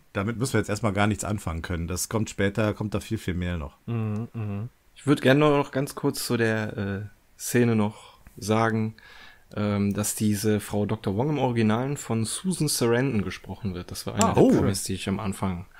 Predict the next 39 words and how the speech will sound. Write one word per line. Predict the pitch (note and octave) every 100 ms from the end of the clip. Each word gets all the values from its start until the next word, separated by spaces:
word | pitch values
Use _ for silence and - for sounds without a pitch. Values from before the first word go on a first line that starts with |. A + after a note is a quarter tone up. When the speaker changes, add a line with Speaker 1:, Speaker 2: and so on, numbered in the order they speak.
| - - - -
Speaker 3:
angesprochen | - G#2+ G#2+ - G#2+ G2+ G#2
hatte. | G#2+ G#2+ - G#2
Ich | F#2+
hab | A#2 -
da | A2
mal | A2 G#2+
gegoogelt, | G#2+ G#2+ B2+ B2 A#2
Susan | - B2 A#2
Sarandon, | - G#2+ A2 A#2+ A2
klar, | A#2+ A#2
den | G#2+
Namen | A2+ A#2
hat | A2+
man | A2+
schon | - A#2+
mal | G2+
gehört, | G2+ A#2 A#2+ A#2+
aber | G2+ G#2 G#2 - - - - -
als | A2 A2+
ich | C3
durch | B2+
die | A#2+
Filmografie | A2+ C3+ B2+ A2+ A2 - A#2+ A#2+
durchgegangen | A2+ A2+ - G#2+ G#2 A2
bin, | G#2 G#2
ich | G2 -
hab | G#2+ -
eigentlich | G#2 G2+ G2 -
nie | G#2
wirklich | G2 - G#2
mal | G2
einen | F#2
Film | - G#2+ G#2
mit | F#2+
der | F#2+
geguckt, | G2 - C3 F#2
aber | A#2
man, | A2+ G2+ G2 A2 - _ _ _
wenn, | G#2 G#2